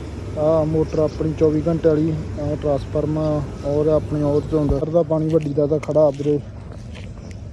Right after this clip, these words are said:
ਕਿੰਨਾ ਗੰਦਾ ਹੋਇਆ ਪਿਆ, ਹਰਾ ਹਰਾ, ਮੁਸ਼ਕ ਮਾਰਦਾ। ਇੱਧਰ ਬਾਈ ਕਿਸ਼ਤੀਆਂ ਛੱਡੀ ਬੈਠੇ ਆ, ਵਿੱਚ ਫਿਰਦੇ ਆ ਕਿਸ਼ਤੀਆਂ ਲਈ, ਦਿਖਾਵਾਂਗੇ ਤੁਹਾਨੂੰ ਫੇਰ। ਮੋਟਰਾਂ ਲੱਗੀਆਂ ਇਹਦੇ 'ਤੇ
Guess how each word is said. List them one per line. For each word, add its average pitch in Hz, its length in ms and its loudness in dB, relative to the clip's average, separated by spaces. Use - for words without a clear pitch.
ਕਿੰਨਾ 156 320 -4
ਗੰਦਾ 151 220 -2
ਹੋਇਆ 156 180 4
ਪਿਆ, 151 160 -2
ਹਰਾ 151 220 -2
ਹਰਾ, 143 240 -2
ਮੁਸ਼ਕ 147 380 -6
ਮਾਰਦਾ। 151 500 0
ਇੱਧਰ 147 200 0
ਬਾਈ 151 240 0
ਕਿਸ਼ਤੀਆਂ 151 460 -2
ਛੱਡੀ 143 260 -4
ਬੈਠੇ 143 360 0
ਆ, 147 80 2
ਵਿੱਚ 147 320 -2
ਫਿਰਦੇ 139 360 0
ਆ 147 40 4
ਕਿਸ਼ਤੀਆਂ 147 480 -2
ਲਈ, 147 200 -2
ਦਿਖਾਵਾਂਗੇ 147 460 4
ਤੁਹਾਨੂੰ 147 240 0
ਫੇਰ। 139 180 4
ਮੋਟਰਾਂ 147 500 -6
ਲੱਗੀਆਂ 143 360 -4
ਇਹਦੇ 147 140 0
'ਤੇ 147 140 -6